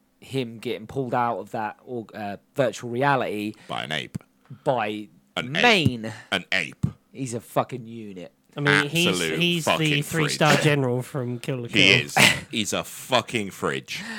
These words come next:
Speaker 1: And we go into episode three. David is confronted by this gang of edge runners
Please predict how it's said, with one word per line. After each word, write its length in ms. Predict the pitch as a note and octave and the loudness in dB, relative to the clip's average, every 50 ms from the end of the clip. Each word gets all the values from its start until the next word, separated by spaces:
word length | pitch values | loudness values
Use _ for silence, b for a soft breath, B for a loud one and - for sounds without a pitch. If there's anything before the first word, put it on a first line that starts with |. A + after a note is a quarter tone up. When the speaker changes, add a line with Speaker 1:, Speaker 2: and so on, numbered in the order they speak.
| F3+ D3 B | -12 -14 B
Speaker 1:
And 180 | - - D#3+ E3 | -6 -4 -2 -2
we 80 | E3 D#3 | 0 2
go 120 | E3+ E3+ | 4 4
into 220 | E3 D#3 C#3 D3 | 4 4 6 4
episode 340 | D3+ C3+ C3 - D3+ C#3+ C#3 | 4 4 4 2 2 2 2
three. 540 | - - - F3 F3+ F3+ D#3+ B2 G2+ F2+ - _ _ _ _ _ _ _ _ _ _ _ _ _ _ _ | 0 0 4 6 10 10 10 10 8 2 -4 _ _ _ _ _ _ _ _ _ _ _ _ _ _ _
David 440 | - F3+ F#3+ G3 E3 F#3 F3+ E3+ A2+ | 8 8 8 8 8 6 6 6 4
is 160 | C#3 D3 C#3 | 2 0 0
confronted 720 | - - D3 C#3 - - D3+ C#3+ C#3 F2+ A2+ A2+ G#2+ - - _ _ _ _ _ _ | -2 -6 -10 -10 0 0 0 0 2 -2 -4 -4 -6 -10 -16 _ _ _ _ _ _
by 260 | - C#3+ C3+ B2+ B2 A#2+ | 4 4 6 6 2 0
this 200 | G#2 A#2 A2+ - | -2 -6 -8 -6
gang 360 | - B2 G#2+ A2 A2+ G#2+ G#2 | -6 -6 -6 -6 -8 -8 -10
of 120 | G2 F#2+ | -6 -4
edge 240 | A2+ G#2 F#2+ - - | -4 -4 -4 -6 -12
runners 420 | G2 E2+ B1+ G1+ G#1+ - - - | -12 -12 -12 -14 -16 -16 -18 -18